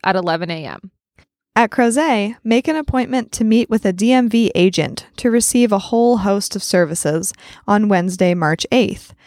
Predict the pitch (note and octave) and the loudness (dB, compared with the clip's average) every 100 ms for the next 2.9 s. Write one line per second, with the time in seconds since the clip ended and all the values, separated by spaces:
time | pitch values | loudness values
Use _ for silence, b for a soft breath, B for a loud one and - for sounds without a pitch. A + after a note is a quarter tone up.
0 | b b G#3 A#3 A#3 C#4 C4+ - G3+ G3+ | b b 0 2 2 2 0 0 -2 0
1 | F#3+ F#3+ F#3+ A#3 A#3+ A#3+ A#3 A#3 B3 - | 0 0 2 2 4 4 2 0 -4 -6
2 | G#3+ - F3 E3+ - E3 C#3+ D3+ E3+ | -8 -4 -2 -2 -4 -6 -8 -12 -18